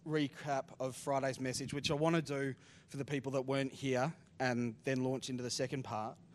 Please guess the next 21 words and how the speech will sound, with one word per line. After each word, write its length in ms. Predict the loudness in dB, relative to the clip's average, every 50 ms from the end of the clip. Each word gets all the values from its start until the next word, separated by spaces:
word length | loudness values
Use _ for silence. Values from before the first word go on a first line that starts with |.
| -20 -20 -20 -20 -20 -20 -20 -20 -20 -20 -16 0 6
I 60 | 8
want 160 | 8 8 8 6
you 60 | 4
to 80 | 0 2
consider 400 | 2 2 2 4 6 6 6 6
the 100 | 6 4
people 460 | 4 4 4 4 6 8 8 8 8
and 160 | 6 2 2
the 60 | 2
things 500 | 0 0 2 4 6 6 6 4 2 0
that 240 | 2 2 2 2 2
you 220 | 0 2 4 4 6
love. 460 | 6 6 6 4 4 0 -4 -10 -14 -16 -16 -20 -20 -20 -20 -20 -20 -20 -20 -20 -20 -20 -20 _ -20 -20 -20 -20 -20 -20 -20 -20 -20 -20 -12 -4
You 80 | -2
know, 80 | -2 -2
parents, 680 | -2 0 2 6 8 8 8 6 4 0 -6 -12 -14 -14 -18 -20 -20 -20 -20 -14 -14
your 80 | -12 -2
kids, 520 | 4 6 6 6 4 2 -4 -6 -8 -10 -4
grandparents, 720 | 2 4 4 4 4 2 2 2 2 2 0 -2 -6 -10 -10 -12 -18
friends, 800 | -16 -6 0 2 4 4 4 4 2 2 0 -2 -4 -8 -12 -16 -20 -20 -20 -20 -20 -20 -20 -16 -8
pets, 640 | 0 2 2 2 2 0 -2 -6 -4 -4 -4 -6 -8